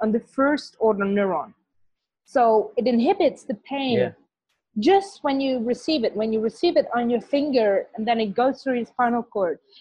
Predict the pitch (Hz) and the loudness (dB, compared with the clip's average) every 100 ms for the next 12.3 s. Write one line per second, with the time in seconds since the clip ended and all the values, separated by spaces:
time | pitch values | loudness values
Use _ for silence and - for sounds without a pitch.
0 | _ 170 294 339 311 262 226 - - 226 | _ 0 4 6 6 6 2 -2 -4 -2
1 | 226 226 208 - 196 226 226 - - - | 2 0 0 -6 -2 0 0 -2 -18 -20
2 | _ _ _ _ _ _ _ _ _ _ | _ _ _ _ _ _ _ _ _ _
3 | - 240 220 220 392 403 294 247 233 - | -2 2 2 4 2 2 2 2 0 -6
4 | _ _ - 254 - _ _ 254 247 220 | _ _ -4 -4 -6 _ _ -2 0 -4
5 | _ - _ _ - - 320 339 339 277 | _ -20 _ _ -12 -4 0 0 2 2
6 | 269 - 208 185 165 - 202 - - 339 | 2 -2 -4 -2 -2 -6 -14 -14 -4 -2
7 | 339 - - 254 240 208 202 202 _ 269 | -2 -8 -4 -2 0 0 -2 -6 _ -2
8 | 233 196 190 226 208 202 220 208 170 151 | 0 -2 -2 -2 -2 -2 -2 -2 -4 -10
9 | - _ _ _ _ _ 240 240 269 277 | -20 _ _ _ _ _ -2 -2 -2 -4
10 | - 226 - 277 277 - - _ - - | -4 -6 -2 2 2 0 -18 _ -20 -20
11 | _ _ _ - - _ _ _ _ - | _ _ _ -20 -20 _ _ _ _ -4
12 | 262 233 | 0 0